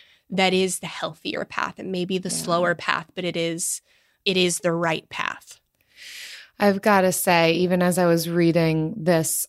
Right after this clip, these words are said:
Speaker 2: article, again, while I wanna hold both, while I wanna take what is useful, like, take the meat, spit out the bones, reading through the article, what did feel a little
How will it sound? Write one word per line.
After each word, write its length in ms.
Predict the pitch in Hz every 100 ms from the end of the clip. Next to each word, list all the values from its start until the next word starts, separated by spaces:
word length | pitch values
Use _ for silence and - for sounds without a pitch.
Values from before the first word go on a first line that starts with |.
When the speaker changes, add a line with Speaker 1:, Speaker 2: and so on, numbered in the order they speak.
| -
Speaker 2:
article, 560 | 170 165 165 - 156
again, 320 | 156 170 160 160
while 140 | 156
I 120 | 160
wanna 420 | 165 170 165 165
hold 680 | 147 - 196 175 165 156 139
both, 480 | 175 147 - - -
while 160 | 165
I 80 | 160
wanna 420 | 160 160 165 160 156
take 580 | - - 180 180 180
what 220 | 170 165 -
is 260 | 170 160
useful, 840 | 160 147 175 196 - - 170 123 127
like, 200 | - -
take 240 | 214 208
the 80 | 190
meat, 300 | 190 160 -
spit 200 | - 180
out 200 | 190 185
the 100 | 165
bones, 540 | 180 170 151 156 170 - - - - - - -
reading 520 | 185 220 247 226 233
through 500 | - 202 202 196 190
the 140 | 185
article, 840 | 165 180 180 180 180 170 165 160 -
what 400 | 185 175 - -
did 200 | 208 190
feel 320 | - 254 320
a 20 |
little 300 | 285 285 302